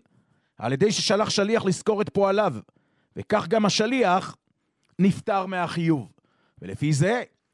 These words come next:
גם הקדוש ברוך הוא שנתן לנו את התורה על ידי שליח, על ידי משה רבינו, לא צריך לשלם לעושי מצוותיו בעולם הזה. אבל על זה קשה, הרי את הדיברות הראשונות, "אנוכי ולא יהיה לך", שהם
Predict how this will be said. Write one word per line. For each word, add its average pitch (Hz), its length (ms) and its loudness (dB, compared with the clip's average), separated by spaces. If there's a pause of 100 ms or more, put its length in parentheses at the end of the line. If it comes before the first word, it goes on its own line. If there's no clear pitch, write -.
(360)
גם 190 180 -2
הקדוש 208 320 0
ברוך 185 200 -2
הוא 220 120 0
שנתן 202 360 -2
לנו 214 140 2
את 196 100 0
התורה 185 300 2
על 202 80 0
ידי 196 180 2
שליח, 196 440 0
על 170 60 0
ידי 175 140 -2
משה 202 260 -2
רבינו, 208 540 2 (400)
לא 185 120 2
צריך 220 220 -2
לשלם 226 400 0
לעושי 220 320 0
מצוותיו 196 540 2
בעולם 151 400 2
הזה. 120 200 -2 (300)
אבל 104 180 -12
על 117 100 -6
זה 175 160 0
קשה, 185 460 0 (680)
הרי 123 180 -4
את 147 100 -2
הדיברות 156 400 0
הראשונות, 185 460 0
"אנוכי 175 320 -2
ולא 185 200 2
יהיה 160 220 4
לך", 147 220 0 (640)
שהם 170 320 -2